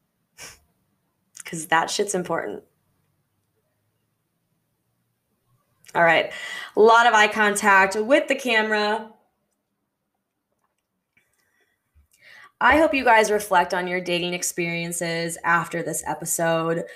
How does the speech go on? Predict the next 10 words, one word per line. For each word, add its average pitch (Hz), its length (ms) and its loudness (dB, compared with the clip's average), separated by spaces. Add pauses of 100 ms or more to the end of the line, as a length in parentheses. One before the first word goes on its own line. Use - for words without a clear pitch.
(240)
whether 240 420 6
or 220 120 4
not 190 340 4
this 190 200 2
hit 277 280 -2
you 254 500 2
in 190 560 2 (540)
ways 208 400 6
that 185 180 4
resonated 247 920 4